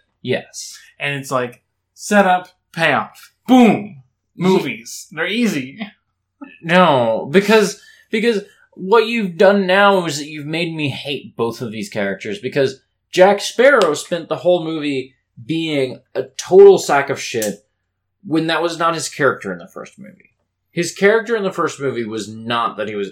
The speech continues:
Speaker 1: it was that he was secretly not a sack of shit.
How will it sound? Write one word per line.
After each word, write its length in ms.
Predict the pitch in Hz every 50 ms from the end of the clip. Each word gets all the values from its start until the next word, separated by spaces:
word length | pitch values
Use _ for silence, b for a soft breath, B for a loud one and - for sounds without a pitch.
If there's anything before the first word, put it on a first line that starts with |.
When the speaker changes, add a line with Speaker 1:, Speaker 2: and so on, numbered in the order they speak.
| -
Speaker 1:
it 60 | - 127
was 220 | 131 131 117 -
that 80 | 120 107
he 100 | 113 127
was 240 | 120 127 113 101 120 117 117 117 101 - _ _ 113 107 - _
secretly 1120 | - - - - - 240 247 220 - - 156 156 135 101 113 117 110 101 98 95 95 - _ _ _ _ -
not 360 | 127 131 139 135 127 123 120
a 40 | 110
sack 340 | - - 120 104 92 - 98
of 80 | 90
shit. 440 | - - - - - - _ - -